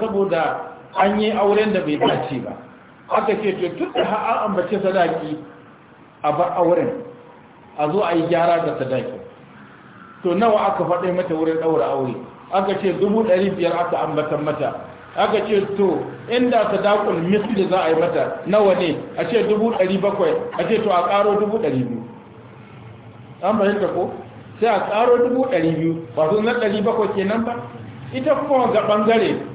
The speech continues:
nawa aka ambatan mata? Aka ce dubu ɗari biyar. Nawa ne da sadakul misli ɗinta? A ce dubu ɗari uku. A ce to kai uban ɗiya, kamar sama du-, mai dubu ɗari biyu.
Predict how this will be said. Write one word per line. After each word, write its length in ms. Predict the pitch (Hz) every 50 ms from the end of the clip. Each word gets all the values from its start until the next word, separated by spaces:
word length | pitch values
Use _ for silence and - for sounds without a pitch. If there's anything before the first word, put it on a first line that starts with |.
| - -
nawa 520 | 131 156 180 233 254 247 233 - - - -
aka 220 | 214 226 226 226 196
ambatan 500 | 202 208 208 196 202 202 202 208 214 214
mata? 540 | 226 220 - 196 160 139 - - - - - -
Aka 280 | 185 226 226 220 196 -
ce 120 | 220 202 175
dubu 300 | 170 208 196 220 226 226 196
ɗari 460 | 196 180 185 196 196 196 202 196 196 - - - - 143
biyar. 260 | 147 156 160 160 160 160 160 - - - - - - - - - - - - - - -
Nawa 440 | 113 139 165 190 247 277 247 233 226
ne 180 | 220 226 226 220 196
da 200 | 202 190 185 -
sadakul 480 | 190 185 208 214 233 233 226 202 196 196
misli 240 | 214 214 - 240
ɗinta? 380 | 214 190 190 214 214 196 208 196
A 100 | 269 262 -
ce 120 | 226 196 196
dubu 260 | 214 208 226 233 226
ɗari 240 | 202 185 175 185 196
uku. 340 | 185 185 - - 156 131 - - - - - - - - - - - - - - - - - - - - - - - - - - - -
A 40 | 156
ce 160 | 160 214 202
to 140 | 202 190 175 165 185
kai 100 | 208 214 180
uban 240 | 185 165 180 175 175 -
ɗiya, 200 | 147 147 147 147 139 - - - - - - - - - - - - - - - - - - - - - - - - - - - - - - - - - - - - - -
kamar 280 | 165 160 160 180 185 190
sama 200 | 202 185 180 160
du-, 240 | 151 165 170 165 160
mai 220 | 165 170 175 156
dubu 280 | 143 151 147 151 160 156
ɗari 140 | 139 123 117
biyu. 340 | 113 110 - - - -